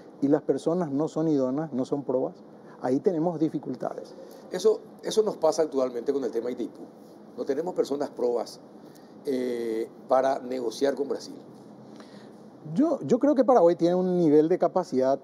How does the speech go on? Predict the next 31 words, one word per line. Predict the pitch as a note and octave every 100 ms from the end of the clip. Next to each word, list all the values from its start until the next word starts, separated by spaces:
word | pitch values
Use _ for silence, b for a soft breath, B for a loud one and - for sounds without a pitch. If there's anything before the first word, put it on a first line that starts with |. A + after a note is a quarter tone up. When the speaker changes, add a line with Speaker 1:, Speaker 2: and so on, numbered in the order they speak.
| -
Speaker 1:
eh, | D#3 B2+ A#2
profesional | - D#3+ D#3 C#3+ B2+ A#2+ B2+
e | C3
intelectual | C#3 C#3 C3+ B2 B2 B2+ - -
enorme. | B2 G#2+ F#2+ F2 - - -
En | A#2
el | A2 A2+
ámbito | B2 C3+ A#2 C#3 C3
de | B2+
la | B2
entidad | B2+ A#2+ A#2
binacional | B2 B2 B2+ A#2+ A#2 B2+ B2+
hay | A#2+
mucha | G#2+ B2+ C3 C3+
gente, | - B2+ B2 C#3+ C3 B B B
la | B2+ B2+
Cancillería | C3 B2 B2 A2+ A2 B2
Nacional | B2+ B2 A#2 A#2+
tiene | G#2+ B2 A#2 -
mucha | A2+ B2+ C3 D3
gente | B2 B2 A#2+ C3 C3 B B B - -
y |
todos | B2+ D3+ C3+ C3+
son | - B2 - -
muy | A#2+ A#2+
bien | A2+ A#2
preparados. | - A#2 A2+ - - - - - B B B B B B B -
Es | D3
muy | E3+ A#3
difícil | G3+ F#3+ G#3+ D3+
opinar | C#3 C3 A#2+ G#2+ G#2+